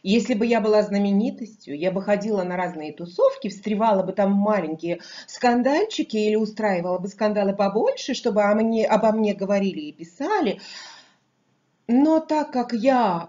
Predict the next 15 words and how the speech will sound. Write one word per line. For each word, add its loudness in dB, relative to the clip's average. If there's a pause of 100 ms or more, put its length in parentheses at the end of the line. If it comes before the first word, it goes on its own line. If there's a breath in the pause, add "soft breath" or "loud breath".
не 4
психолог -4 (140)
сегодня -4 (640 loud breath)
и 6
не 6
знаменитость -4 (240)
пока, -8 (560)
мы 6
с -14
вами -2
будем -2
говорить 0 (220 loud breath)
о 4
вещах -4
простых, -4